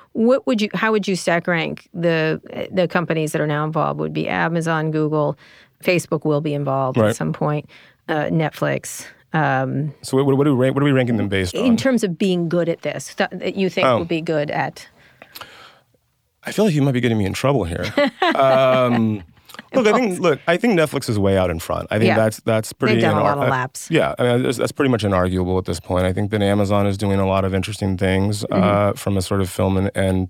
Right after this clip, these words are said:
Speaker 2: television series perspective. Um, you know, Apple's on the scene now. We'll see how it goes. I think it's probably
Speaker 1: Pretty
Speaker 2: too
Speaker 1: traditional.
Speaker 2: early to say, but very
Speaker 1: When you
Speaker 2: traditional.
Speaker 1: go for Jennifer Aniston, you're going for
Speaker 2: Yeah, I mean,
Speaker 1: nothing
Speaker 2: look, they
Speaker 1: wrong
Speaker 2: went,
Speaker 1: with it.
Speaker 2: they went
Speaker 1: Actually,
Speaker 2: for
Speaker 1: it's a pretty
Speaker 2: Jennifer
Speaker 1: good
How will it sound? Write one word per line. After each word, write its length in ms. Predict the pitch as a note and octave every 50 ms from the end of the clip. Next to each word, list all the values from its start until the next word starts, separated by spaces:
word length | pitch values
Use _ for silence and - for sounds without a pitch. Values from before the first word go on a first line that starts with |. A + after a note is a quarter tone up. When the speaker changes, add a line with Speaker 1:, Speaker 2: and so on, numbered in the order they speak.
| - _
Speaker 2:
television 440 | - F#2+ F2+ G2 G2 G2+ G2 G#2 G2
series 320 | - - A2 G#2 G#2 G2+
perspective. 640 | - G#2+ - - - A#2 G#2+ - - A#2 A#2 A#2 A2+ - - - - - - - - - - - - - _
Um, 600 | - A#2 A2+ G#2+ G#2 G#2 G2+ G2 G2 G2+ G2 F#2+ - -
you 80 | C3 C#3+
know, 220 | A#2 G2+ B2 B2+ -
Apple's 340 | - G#2 G#2+ - B2 G#2 G#2+
on 100 | G#2+ A2
the 80 | G#2+ G2
scene 260 | - - A2 A#2 B2
now. 240 | B2+ C#3 D3 E3 D3+
We'll 120 | A#2 G#2+
see 340 | - - - A2 G#2+ G2+ G#2
how 220 | F2+ F#2+ G2+ G2+
it 80 | G2 G2
goes. 240 | - G2+ A2+ A2+ G#2+
I 40 |
think 180 | F2+ G2 F#2+ F2+
it's 60 | F2+
probably 320 | - - G2+ F2+ - G2 F#2+
Speaker 1:
Pretty 60 | - -
Speaker 2:
too 20 | A2 G#2+
Speaker 1:
traditional. 300 | G2+ F#2+ G#2+ G#2 G#2 G#2+
Speaker 2:
early 120 | G#2+ G#2+
to 80 | G#2 G#2
say, 300 | - - G2 G2+ A2 B2
but 200 | A#2 - - -
very 220 | B2+ G#2+ G2 F#2+
Speaker 1:
When 20 | G2+
you 40 | G#2
Speaker 2:
traditional. 500 | - G#2 - F#3 F#3 F#3 F3+ F3+ - -
Speaker 1:
go 60 | C3+
for 80 | D#3+ E3+
Jennifer 340 | E3+ F3+ E3 D#3+ E3 - E3
Aniston, 420 | D3 C#3 C#3 D3 C#3 - - D#3+ F3
you're 80 | F3+
going 280 | E3+ D3+ C3 D3 D3 D3
for 300 | - - C#3 C#3+ D#3+ D3 - _ _ _
Speaker 2:
Yeah, 320 | - F#3+ G#3 C#4+ D#4 C4+ -
I 60 | -
mean, 120 | A3 A#3+ A#3+
Speaker 1:
nothing 100 | A#3 A3
Speaker 2:
look, 60 | F#3
they 60 | -
Speaker 1:
wrong 60 | C#3
Speaker 2:
went, 80 | C#3+ A#3 -
Speaker 1:
with 80 | F3
it. 40 | G#3
Speaker 2:
they 60 | G#3+
went 140 | A3 B3 A#3
Speaker 1:
Actually, 40 | B3
Speaker 2:
for 80 | - -
Speaker 1:
it's 100 | A3+ B3+
a 40 |
pretty 160 | B3+ B3+ G3+ A3
Speaker 2:
Jennifer 240 | A3+ G3+ G#3 A3
Speaker 1:
good 100 | A3+ D#3